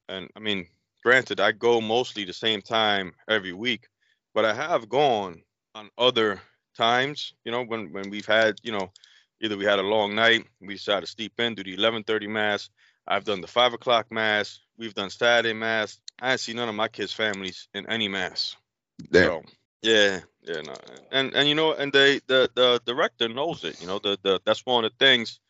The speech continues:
Speaker 1: when we had our first meeting, that was one of the things that she discussed and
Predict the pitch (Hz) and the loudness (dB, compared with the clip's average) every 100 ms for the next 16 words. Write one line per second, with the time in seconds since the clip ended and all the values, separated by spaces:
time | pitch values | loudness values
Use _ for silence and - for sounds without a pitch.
0 | _ - 104 110 117 113 107 120 113 - | _ -8 -2 2 4 4 2 2 0 0
1 | 107 143 117 95 110 123 104 101 98 - | -4 -4 -4 0 0 0 -2 -6 -8 -4
2 | 104 98 95 - 92 78 - 113 92 85 | -4 -4 -6 0 0 0 -8 -14 -12 -12
3 | - 156 127 - 87 | 0 2 2 -2 -12